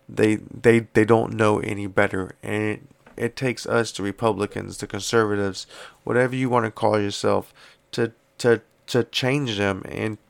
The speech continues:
to get them to realize they have been brainwashed and we are ruining our country. Our country was not founded on this,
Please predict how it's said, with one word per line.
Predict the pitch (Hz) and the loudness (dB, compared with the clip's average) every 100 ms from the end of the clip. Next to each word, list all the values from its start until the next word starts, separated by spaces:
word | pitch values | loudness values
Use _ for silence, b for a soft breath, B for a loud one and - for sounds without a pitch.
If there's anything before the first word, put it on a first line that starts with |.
| _ | _
to | - 107 | -8 -2
get | 113 131 - | 0 0 0
them | 139 120 | -4 0
to | 113 | 0
realize | 104 120 135 107 98 101 104 - - _ | 2 2 2 0 -2 -2 -4 -8 -14 _
they | 107 117 | -4 0
have | 117 113 | 2 2
been | 101 95 | 0 -2
brainwashed | 98 107 110 98 101 - - - _ _ _ - | 2 2 2 0 -2 -8 -14 -20 _ _ _ -10
and | 110 104 101 98 110 | -6 -6 -6 -10 -4
we | 117 | 0
are | 110 98 | 0 0
ruining | 101 117 123 110 104 - - _ _ | 0 0 0 -2 -6 -16 -20 _ _
our | 98 101 | -6 -6
country. | - 135 139 - - - | -4 -4 -2 -4 -12 -4
Our | 131 131 | 0 0
country | - 135 - 123 | 0 -2 -2 -2
was | 110 104 | -2 -2
not | 104 107 - | 0 -2 -2
founded | - 110 123 110 104 95 - _ - - - | -2 0 0 0 0 -2 -8 _ -18 -10 -2
on | 123 107 | 0 0
this, | 110 104 - | -2 -2 -4